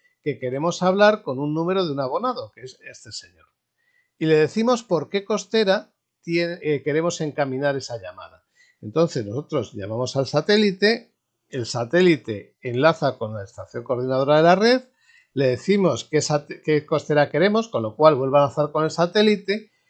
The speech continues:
le dice a la costera, "Oye, que quiero hablar vía, vía tú, vía ti, ¿eh? este barco con ese abonado". Y entonces le dice, "Vale, pásamelo". Y entonces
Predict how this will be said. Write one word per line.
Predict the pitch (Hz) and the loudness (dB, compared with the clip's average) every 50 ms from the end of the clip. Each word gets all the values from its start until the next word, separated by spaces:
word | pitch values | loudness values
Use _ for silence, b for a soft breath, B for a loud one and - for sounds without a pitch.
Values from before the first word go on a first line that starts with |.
| _ _ _ | _ _ _
le | - 139 131 139 139 131 | -4 0 2 4 4 4
dice | 120 135 151 147 - - 165 | 2 2 2 0 2 2 4
a | 156 | 4
la | 156 156 156 | 4 4 4
costera, | 160 143 - - 170 165 160 151 175 | 0 -4 0 2 4 4 6 6 6
"Oye, | 220 233 254 247 226 - | 4 4 4 2 2 2
que | - 160 - | 0 -4 -2
quiero | - 196 208 220 | 0 0 2 2
hablar | 214 208 220 220 214 - 165 | 2 4 2 2 2 -4 -12
vía, | 165 151 156 190 208 220 214 214 214 214 - _ _ _ _ _ _ _ _ _ | -14 -6 -4 2 4 6 6 6 4 0 -8 _ _ _ _ _ _ _ _ _
vía | _ - 135 143 156 175 170 175 | _ -8 -2 2 4 4 4 2
tú, | - 214 226 - _ _ _ _ | 0 -6 -8 -8 _ _ _ _
vía | 110 120 131 131 - | -6 -4 -4 -4 -4
ti, | - 220 277 - _ _ _ _ _ _ _ _ _ _ | -6 -10 -10 -12 _ _ _ _ _ _ _ _ _ _
¿eh? | - - 214 277 _ _ _ _ _ | -8 -8 -8 -10 _ _ _ _ _
este | _ 156 160 - - 202 | _ -6 -6 -2 0 2
barco | 196 208 214 214 208 - 233 240 | 4 4 4 4 2 -2 -4 -2
con | 233 180 147 135 | -2 -4 -2 -2
ese | 139 131 - - 139 139 143 143 | -4 -6 -4 -4 -2 -2 -2 -2
abonado". | - 131 139 160 185 247 262 220 151 98 - - _ | -4 -2 0 0 0 0 0 -2 -2 -4 -6 -14 _
Y | 123 | -20
entonces | 120 117 - 135 127 - 175 143 | -20 -14 -14 -14 -6 -4 -4 -4
le | 127 | -4
dice, | 120 120 - 117 | -8 -10 -4 -2
"Vale, | 147 165 147 123 | 0 0 0 0
pásamelo". | - 156 151 - 180 175 156 135 98 98 85 _ _ _ _ _ _ _ _ _ _ _ _ | -2 -2 -2 -2 -4 -6 -6 -6 -10 -12 -16 _ _ _ _ _ _ _ _ _ _ _ _
Y | _ 135 123 | _ -8 -8
entonces | 120 120 120 175 190 190 185 - 143 113 107 - - _ | -8 -4 0 0 0 0 0 -2 -6 -6 -6 -10 -18 _